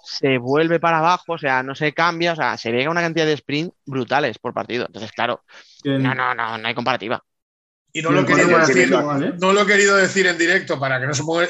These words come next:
Speaker 3: pusiera colorado, por, pero ahora es que se enfada y todo. Antes no se enfadaba, ahora hasta se enfada, ¿eh?
Speaker 1: Hostia, la
Speaker 3: Yo
Speaker 1: que
Speaker 3: le
Speaker 1: le
Speaker 3: he echado un par, ¿eh?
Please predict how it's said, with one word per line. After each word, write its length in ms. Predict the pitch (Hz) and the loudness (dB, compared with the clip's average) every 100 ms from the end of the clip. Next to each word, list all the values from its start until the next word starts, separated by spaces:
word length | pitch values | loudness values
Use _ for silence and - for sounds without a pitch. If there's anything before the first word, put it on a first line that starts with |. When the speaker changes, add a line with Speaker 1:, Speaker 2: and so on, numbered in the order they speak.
| - | -2
Speaker 3:
pusiera 360 | 180 175 165 | -2 0 0
colorado, 560 | 165 160 180 190 202 - - _ | 2 2 4 4 0 -10 -20 _
por, 220 | 180 165 - - _ _ - | -2 -2 -2 -12 _ _ -2
pero 220 | 175 165 | 2 4
ahora 260 | 175 208 233 | 6 4 2
es 160 | 196 131 | 0 -4
que 120 | - | -4
se 80 | 190 | -4
enfada 360 | 156 175 185 160 | -2 0 0 0
y 60 | |
todo. 200 | 170 202 | 0 0
Antes 220 | 170 190 | 0 -2
no 80 | 240 | -2
se 80 | 175 | -4
enfadaba, 420 | 139 147 180 127 - _ | -2 2 2 0 -8 _
ahora 400 | - - 233 240 | 0 2 2 -2
hasta 140 | - 233 | -4 -2
se 80 | 151 | -2
enfada, 420 | 131 190 127 143 | -2 0 -2 -6
¿eh? 80 | - _ _ _ _ _ - _ _ _ _ _ _ _ _ _ _ - | -12 _ _ _ _ _ -20 _ _ _ _ _ _ _ _ _ _ -14
Speaker 1:
Hostia, 200 | - 151 | -2 2
la 80 | 117 | 4
Speaker 3:
Yo 60 | 160 | 4
Speaker 1:
que 40 | |
Speaker 3:
le 60 | 180 | 2
Speaker 1:
le 60 | |
Speaker 3:
he 20 | 196 | 2
echado 180 | 196 | 0
un 60 | - | 0
par, 260 | 190 175 151 | 2 2 0
¿eh? 220 | 208 | -6